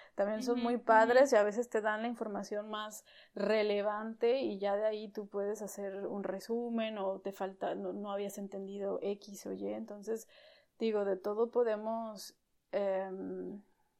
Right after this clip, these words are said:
Speaker 1: pues ahora sí que ayudarnos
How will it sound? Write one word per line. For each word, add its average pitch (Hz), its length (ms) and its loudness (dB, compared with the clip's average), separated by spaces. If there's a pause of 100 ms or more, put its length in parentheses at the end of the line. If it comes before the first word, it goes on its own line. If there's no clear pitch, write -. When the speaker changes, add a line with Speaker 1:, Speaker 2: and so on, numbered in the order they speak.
(500)
Speaker 1:
pues 208 160 -10
ahora 202 220 0
sí 214 180 -10
que 214 420 -4
ayudarnos 202 1040 -2